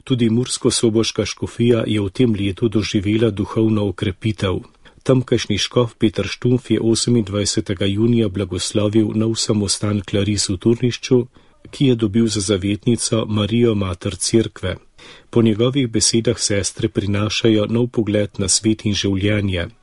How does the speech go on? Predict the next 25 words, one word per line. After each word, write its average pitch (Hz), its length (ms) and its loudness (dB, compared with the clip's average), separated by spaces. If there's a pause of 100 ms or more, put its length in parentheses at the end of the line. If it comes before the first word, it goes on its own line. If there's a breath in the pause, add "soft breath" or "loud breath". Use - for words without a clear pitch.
(260 loud breath)
Vernike 123 560 2
želijo 101 400 0
spomniti, 110 640 0
da 104 120 0
življenje 107 560 0
ni 110 140 0
samo 101 360 -2
delo, 92 380 -2 (460 loud breath)
ampak 131 320 2
da 117 100 2
je 101 120 2
človek 110 580 -2
v 117 80 0
prvi 123 360 -2
vrsti 107 400 -2
poklican, 117 680 0 (140)
da 107 140 -4
Boga 104 380 -2
časti. - 500 -4 (300)
V 117 120 4
tretjem 139 420 2
samostanu 107 640 0
Klaris 110 460 -2
v 98 60 -2
Sloveniji, 104 720 0